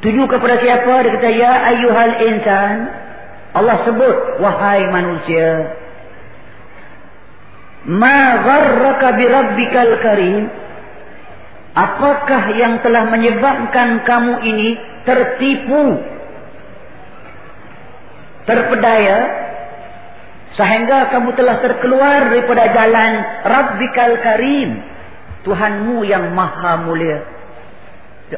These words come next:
Apakah yang menyebabkan kita ini terpesong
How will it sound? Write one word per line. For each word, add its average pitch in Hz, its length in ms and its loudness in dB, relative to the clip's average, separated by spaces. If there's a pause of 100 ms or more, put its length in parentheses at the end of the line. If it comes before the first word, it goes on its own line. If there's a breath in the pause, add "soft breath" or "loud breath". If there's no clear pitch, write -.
(120)
Apakah 254 800 0
yang 220 160 0
menyebabkan 214 840 -2
kita 220 320 -2
ini 214 160 -2
terpesong 151 800 -2